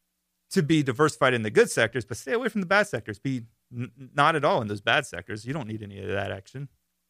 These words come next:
And in reality, all that's gonna do is just take, take away from your good trades. Be sure to check out swing trading the stock market dot com. This is one of my favorite things about my channel, and that is the fact that I provide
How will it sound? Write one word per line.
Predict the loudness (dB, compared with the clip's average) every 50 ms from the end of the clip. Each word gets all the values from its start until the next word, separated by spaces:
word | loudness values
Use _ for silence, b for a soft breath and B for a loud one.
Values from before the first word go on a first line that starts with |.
| _ _ 2
And | 2
in | 4 6
reality, | 6 6 8 8 6 6 6
all | 4 4 4
that's | 4 2 0 0 -4
gonna | -6 -6 -4
do | -2 -2 -2
is | -2 -4
just | -6 -10 -10
take, | _ -6 -6 -6 -6 -14 -20 -20 _ _ _ _ -4
take | -4 -2 -2
away | -2 0 2 2 2 0
from | -2 -2 0 0 0 -2 -6 -12 _
your | -10 -6
good | -4 -2 -4 -4 -6
trades. | -12 -14 -14 -14 -16 -20 _ _ _ _ _ _ _ 4
Be | 4 4
sure | 6 6 6
to | 4 6
check | 4 6 6
out | 8 6 6
swing | 4 2 0 2
trading | 4 4 4 4 2
the | -4 -4
stock | 2 4 4 4 4 4
market | 2 2 2 2 2
dot | 4 4 2 4 2
com. | 0 0 0 0 2
This | 0 0 0 0 -4
is | -6 -6 -8 _ _ _ _ _ _ _ -4
one | -2 -2 0
of | 2
my | 2 0 0 0 _ _ _
favorite | 2 2 2 2 -2 -4 0
things | -2 0 0 0 -4 -6 -10 -18 _ _ _ _ _ _
about | -6 -4 2 4 6 6 6 6 2 -2 _ _ _
my | 0 0 0
channel, | 0 -2 -4 -4 -4 -4 -6 -6
and | -6 -4 -4 0 2
that | 4 6 6 4 2 0
is | 0 2 2 2 0 -2 -6 -14 _ -18
the | -4
fact | 0 0 0 2 2
that | 0 0
I |
provide | 0 0 0 2 2 2 2